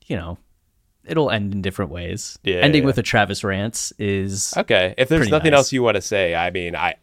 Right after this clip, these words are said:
Speaker 2: I think I covered most of what I wanted to talk about.
Speaker 1: Yeah, I think,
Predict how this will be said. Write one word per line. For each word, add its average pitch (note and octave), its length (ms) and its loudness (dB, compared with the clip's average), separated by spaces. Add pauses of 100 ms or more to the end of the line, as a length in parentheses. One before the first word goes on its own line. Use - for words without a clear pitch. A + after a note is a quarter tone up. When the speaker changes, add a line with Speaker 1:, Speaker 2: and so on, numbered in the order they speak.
Speaker 2:
I A2 100 2
think - 160 -6
I F2+ 80 0
covered D#2+ 340 -12
most D#2 240 -12
of - 80 -20
what C#2+ 100 -10
I - 100 -10
wanted - 200 -16
to - 60 -20
talk - 220 -14
about. - 300 -14 (420)
Speaker 1:
Yeah, G#2 540 -2
I C3 220 -2 (680)
think, - 320 -4